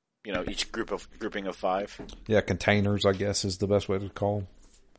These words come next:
Speaker 1: Yeah, so I only had about two of those, I think.
Speaker 2: Right.
Speaker 1: And then I had to, like,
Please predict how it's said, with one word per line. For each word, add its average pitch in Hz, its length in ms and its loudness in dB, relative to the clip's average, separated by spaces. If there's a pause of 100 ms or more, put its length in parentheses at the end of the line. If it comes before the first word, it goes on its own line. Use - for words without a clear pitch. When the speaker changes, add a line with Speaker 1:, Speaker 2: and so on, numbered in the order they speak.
(380)
Speaker 1:
Yeah, 107 240 2
so 117 160 0
I - 20 4
only 131 180 2
had 117 200 6
about 101 220 0
two 110 220 -6
of 98 60 -4
those, 101 280 0
I 90 80 -2
think. - 560 -8 (380)
Speaker 2:
Right. 101 140 4
Speaker 1:
And 98 140 -4
then 98 440 2
I 101 120 0
had 107 420 2
to, 117 120 -2
like, 98 380 2